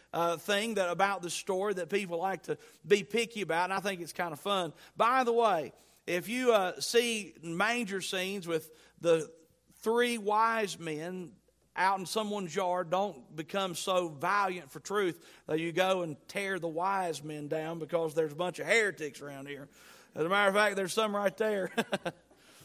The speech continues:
But also, the wise men, <clears throat> we imagine, and I think it has a lot to do with the song, "We three kings of Orient are." <laughs>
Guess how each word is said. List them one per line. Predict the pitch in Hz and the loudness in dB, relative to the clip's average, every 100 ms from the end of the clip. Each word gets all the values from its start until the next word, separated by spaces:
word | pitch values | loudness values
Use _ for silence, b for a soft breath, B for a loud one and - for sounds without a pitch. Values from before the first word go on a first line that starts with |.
| B _ _ _ _ _ _ _ - _ _ b b b b b - | B _ _ _ _ _ _ _ -20 _ _ b b b b b -2
But | 220 | 4
also, | 269 349 339 254 233 220 196 | 10 10 8 4 4 4 2
the | 156 190 | -2 -2
wise | 185 214 294 311 233 | 4 4 6 4 2
men, | 196 190 196 190 | -2 -2 -2 -4
<clears throat> | 160 175 143 - | -10 -10 -10 0
we | 208 226 | 4 6
imagine, | 214 269 269 180 208 196 | 6 4 2 0 -4 -2
and | 175 | 0
I | 185 | 0
think | 240 277 | 0 -2
it | 202 | 0
has | 196 | -2
a | 180 | 0
lot | 214 185 | 0 4
to | |
do | 214 | 4
with | 196 - | 4 -4
the | |
song, | 170 226 214 160 131 - b b - | -2 0 2 0 -6 -12 b b -8
"We | 143 185 202 202 | 0 2 2 0
three | 196 180 | -2 -2
kings | - 165 165 151 | -2 -4 -4 -8
of | 131 | -4
Orient | 143 156 160 170 147 | 0 4 4 2 -2
are." | 131 131 139 143 165 | -2 -2 -4 -8 -10
<laughs> | 147 | -12